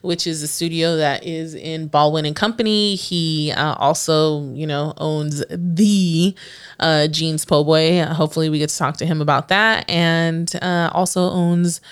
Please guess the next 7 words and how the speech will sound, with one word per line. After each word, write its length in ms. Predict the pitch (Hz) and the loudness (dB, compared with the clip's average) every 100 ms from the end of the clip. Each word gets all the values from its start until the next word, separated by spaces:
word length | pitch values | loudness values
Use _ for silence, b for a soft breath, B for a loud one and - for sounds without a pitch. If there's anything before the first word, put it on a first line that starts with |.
| B B B | B B B
nola 280 | 170 180 170 | 0 2 4
Art 240 | - 214 185 | 4 2 2
Bar, 320 | 160 156 175 | 2 4 4
this 160 | 170 | 0
beautiful 360 | - 170 170 185 | 0 0 0 -2
gallery, 1040 | 151 135 160 165 160 160 156 156 151 160 180 | 0 4 4 4 2 2 2 2 2 0 -2
uh, 420 | 180 165 151 143 | -2 0 0 -2